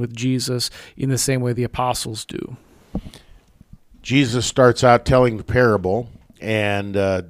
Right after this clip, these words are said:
Speaker 2: one of the main characters here is the lawyer. The lawyer who, uh, asks the question, the first question that he asks, "What shall I do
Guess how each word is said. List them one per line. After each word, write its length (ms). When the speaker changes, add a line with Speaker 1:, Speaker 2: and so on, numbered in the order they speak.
Speaker 2:
one 160
of 80
the 80
main 240
characters 640
here 200
is 280
the 140
lawyer. 680
The 100
lawyer 480
who, 320
uh, 240
asks 680
the 120
question, 640
the 100
first 380
question 480
that 180
he 180
asks, 600
"What 320
shall 480
I 260
do 960